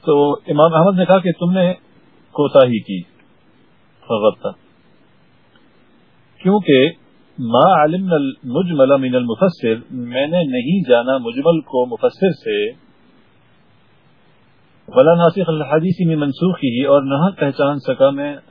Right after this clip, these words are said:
حدیث ناسخ کو اس کی منسوخ سے، حتی جالسنا الشافعیہ، یہاں تک کہ میں امام شافعی کی مجالس میں بیٹھا، تب مجھے پتہ چلا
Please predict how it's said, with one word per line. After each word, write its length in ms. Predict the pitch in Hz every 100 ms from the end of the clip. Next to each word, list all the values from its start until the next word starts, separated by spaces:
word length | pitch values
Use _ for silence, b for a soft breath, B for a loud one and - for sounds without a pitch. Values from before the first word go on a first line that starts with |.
| - 117
حدیث 320 | 117 139 156
ناسخ 520 | 113 110 - 147 _
کو 140 | 151
اس 80 | 131
کی 180 | - 147
منسوخ 480 | 117 110 - 165 165
سے، 560 | - 107 107 127 _ _ _ _
حتی 720 | - 190 - - 156 147 139 127
جالسنا 380 | 123 117 -
الشافعیہ، 920 | 117 - 110 104 107 101 113 131 139 117
یہاں 200 | 117 151
تک 180 | 151 131
کہ 120 | 143
میں 160 | 127 117
امام 180 | 113 104
شافعی 300 | 110 - 113
کی 120 | 117
مجالس 400 | 104 104 104 -
میں 80 | 95
بیٹھا، 320 | 101 101 139
تب 240 | - 190
مجھے 200 | 180 147
پتہ 220 | 139 120
چلا 280 | 113 113 120